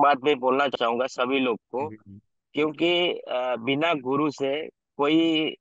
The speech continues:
Speaker 1: चीज possible नहीं है। जैसे
Speaker 2: गाइड
Speaker 1: कि
Speaker 2: करना।
Speaker 1: आप, आपका जो गाइड है और मैं सोचा वो परफेक्ट था,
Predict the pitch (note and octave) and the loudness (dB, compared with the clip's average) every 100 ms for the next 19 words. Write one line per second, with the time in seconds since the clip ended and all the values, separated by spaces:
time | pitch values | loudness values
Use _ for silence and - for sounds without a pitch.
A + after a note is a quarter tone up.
0 | - A#2+ - D#3+ - - _ _ _ C#3+ | -10 -6 -2 -2 -4 -20 _ _ _ -6
1 | - D3+ C#3+ C3 A2+ G2 F2+ F2 _ _ | -4 -4 -2 0 -2 -4 -8 -16 _ _
2 | A2+ A#2+ B2+ D#3+ - F3 - C3+ D#3 - | -6 -2 0 0 2 2 4 4 2 -2
3 | _ B2 C#3 D3 E3 D#3 E3 C3 C3 C#3 | _ 0 0 -2 -4 0 0 0 0 0
4 | C#3 C3 A#2+ B2+ E3+ _ - A#2+ A#2+ C3 | -4 -6 -4 -4 -6 _ -6 -2 0 0
5 | C#3 - B2 A2 D3+ D3 C#3 C#3+ B2+ - | -2 0 -2 2 4 4 2 -2 -4 -4
6 | A#2+ - C#3 - - C#3+ | -6 -6 -10 -10 -8 -4